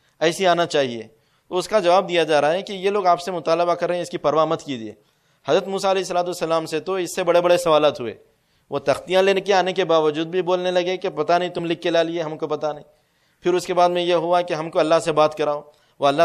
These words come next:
سے بات کرا دیے تو بولنے لگے کہ "ہم جب تک دیکھیں گے نہیں، نہیں مانیں گے، پتہ نہیں آواز کدھر سے آ رہی ہے۔"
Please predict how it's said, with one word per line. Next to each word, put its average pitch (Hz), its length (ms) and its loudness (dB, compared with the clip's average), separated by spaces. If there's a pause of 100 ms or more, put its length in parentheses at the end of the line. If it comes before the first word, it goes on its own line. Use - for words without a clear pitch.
سے 180 80 0
بات 175 240 4
کرا 175 180 4
دیے 175 300 -4
تو - 180 -18 (240)
بولنے 170 260 2
لگے 180 220 2
کہ 180 100 -4
"ہم 170 180 -6
جب 143 120 0
تک 165 260 -4
دیکھیں 180 340 2
گے 185 80 0
نہیں، 185 200 0 (260)
نہیں 143 140 -2
مانیں 160 340 0
گے، 147 120 -8 (340)
پتہ 139 180 0
نہیں 175 140 0
آواز 160 300 2
کدھر 165 200 2
سے 160 160 -2
آ 151 80 4
رہی 151 160 -2
ہے۔" - 220 -20